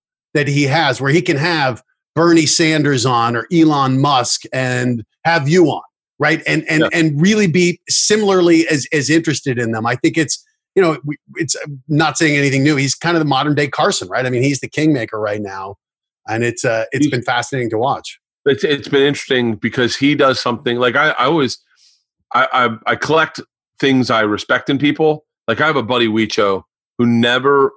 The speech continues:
Speaker 2: once told you, he never, he'd never let something go by that he didn't know what you, he was from, he was born in Venezuela, uh, in Peru, lived in Venezuela, and then his family moved him over.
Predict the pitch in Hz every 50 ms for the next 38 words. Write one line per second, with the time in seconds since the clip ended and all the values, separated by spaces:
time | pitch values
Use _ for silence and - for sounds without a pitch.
0 | _ - 110 110 113 110 110 - - - - - - - - 147 147 131 104 -
1 | 104 98 92 90 90 - _ _ _ _ _ _ _ _ _ - 139 139 147 156
2 | 165 160 165 156 147 - - _ _ _ _ - 113 123 139 135 139 160 165 175
3 | 165 151 139 - - 151 139 110 143 131 123 113 127 127 123 123 120 120 120 113
4 | 104 113 120 117 113 110 110 110 107 107 104 104 85 - - _ _ - _ -
5 | 143 151 147 - - - 170 170 165 160 156 - 143 139 135 123 107 135 156 160
6 | 156 139 131 135 127 120 107 101 107 107 104 101 98 95 95 98 _ _ _ _
7 | _ _ _ _ - - 117 113 110 107 107 120 139 131 - - 131 123 113 107
8 | 101 101 104 - _ _ _ _ _ _ _ _ _ - 123 127 127 139 131 131
9 | 135 131 127 104 117 120 117 113 113 113 113 110 110 113 110 110 113 - - 117
10 | 107 98 - - - 131 127 123 123 120 120 117 117 117 113 107 98 113 110 110
11 | 110 110 107 104 101 107 104 104 101